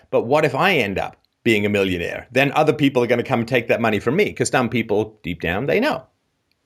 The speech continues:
Not gonna be a millionaire. Might win the lottery, but probably a couple of years later, you're right back to where you started. Uh, which is, you know, people say, "Well, Donald Trump, his dad gave him a million dollars to start his business." It's like, how many dozens and dozens and dozens of people in America will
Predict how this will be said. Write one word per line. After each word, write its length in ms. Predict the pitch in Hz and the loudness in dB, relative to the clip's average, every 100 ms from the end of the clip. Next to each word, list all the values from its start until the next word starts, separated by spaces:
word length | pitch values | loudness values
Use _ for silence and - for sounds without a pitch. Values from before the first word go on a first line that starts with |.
| _ | _
Not 200 | 82 85 | -10 -8
gonna 180 | - - | -6 -2
be 140 | 90 | 2
a 40 | 85 | 4
millionaire. 480 | 92 87 76 - 87 | 4 4 2 -2 -2
Might 200 | 127 151 | 0 2
win 100 | 170 | 2
the 80 | 165 | 2
lottery, 480 | 226 143 110 117 - - - _ | 2 2 2 0 -6 -20 -20 _
but 140 | - 82 | -8 -2
probably 260 | 95 95 | 0 2
a 40 | 92 | 2
couple 260 | 113 110 | 0 0
of 40 | 110 | 0
years 200 | 104 104 | 0 2
later, 300 | 139 107 107 | 0 2 2
you're 220 | 95 92 | 2 0
right 260 | 71 90 90 | 0 -2 2
back 200 | 95 - | 0 2
to 80 | |
where 120 | 90 85 | 0 2
you 140 | 85 | 0
started. 480 | - 98 95 - - _ _ - _ - | -2 0 0 -2 -12 _ _ -20 _ 0
Uh, 160 | 90 | 2
which 160 | 104 107 | 2 2
is, 180 | 165 - | 0 2
you 80 | 147 | 0
know, 120 | 104 | 2
people 240 | 139 127 | 0 -2
say, 160 | - 120 | 0 2
"Well, 260 | 147 139 | 4 2
Donald 320 | 120 151 135 117 | 2 2 2 0
Trump, 400 | 180 156 110 - - | 0 0 -2 -14 -10
his 160 | - 123 | -2 -2
dad 340 | - 175 160 | 0 0 2
gave 160 | 170 151 | 2 2
him 80 | 123 | 2
a 60 | |
million 340 | 131 139 127 117 | 2 2 2 0
dollars 360 | 139 147 139 | 2 2 0
to 60 | 120 | -6
start 280 | - 143 123 | 0 0 0
his 140 | 104 | -2
business." 400 | 151 160 135 110 | -2 0 -2 -6
It's 120 | 107 | -2
like, 300 | 117 110 - _ _ _ _ _ _ _ - | 0 0 -4 _ _ _ _ _ _ _ -6
how 200 | 147 214 | 0 2
many 120 | 180 | 2
dozens 500 | 127 120 139 143 139 | 0 0 0 0 -2
and 120 | 127 | 0
dozens 380 | 113 120 139 123 | 2 0 0 -2
and 140 | 110 | 0
dozens 360 | 110 113 113 110 | 2 0 0 -4
of 140 | 104 | -2
people 300 | - 120 113 | 0 2 2
in 80 | 101 | 2
America 420 | 104 107 110 110 | 2 4 4 2
will 180 | 98 110 | 2 2